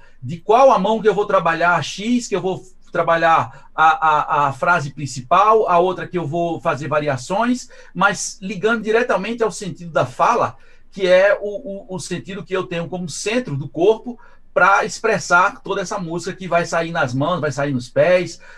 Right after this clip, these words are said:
né? E em qualquer parte do corpo que esteja algum instrumento, pode até ser um acessório, vamos dizer assim, da roupa,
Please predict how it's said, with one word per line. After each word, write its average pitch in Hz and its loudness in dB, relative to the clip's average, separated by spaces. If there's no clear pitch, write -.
né? 160 -2
E 160 -6
em 143 -10
qualquer 170 -2
parte 180 2
do 175 -10
corpo 170 -4
que 180 -12
esteja 165 -6
algum 175 -2
instrumento, 165 -8
pode 156 0
até 165 -2
ser 165 -6
um 160 -6
acessório, 156 -2
vamos 156 -4
dizer 139 -2
assim, 143 -4
da 139 0
roupa, 139 -2